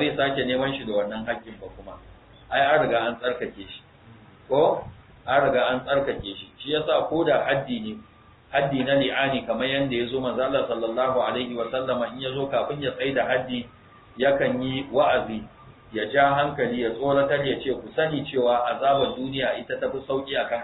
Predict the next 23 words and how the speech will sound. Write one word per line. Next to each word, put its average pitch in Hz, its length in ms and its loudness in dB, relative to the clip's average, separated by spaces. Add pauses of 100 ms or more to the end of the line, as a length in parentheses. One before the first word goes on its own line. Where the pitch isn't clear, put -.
(120)
azabar 107 320 -2
lahira." 98 360 -6 (1200)
Ma'ana 131 380 0
akan 143 180 2
ma 135 160 2
mutum 127 240 -4
nasiha 123 460 -2
wanda 120 500 2
za 123 160 0
a 110 80 -2
mishi 110 200 -8
haddi, 110 280 -6 (680)
ya 101 140 -6
sani 139 320 0
cewa 120 480 2
azabar 123 480 0
duniya 127 480 -2
ta 123 220 0
fi 127 100 -4
sauki 127 300 -2
akan 110 240 -4 (100)
azabar 104 320 -4
lahira. 95 420 -4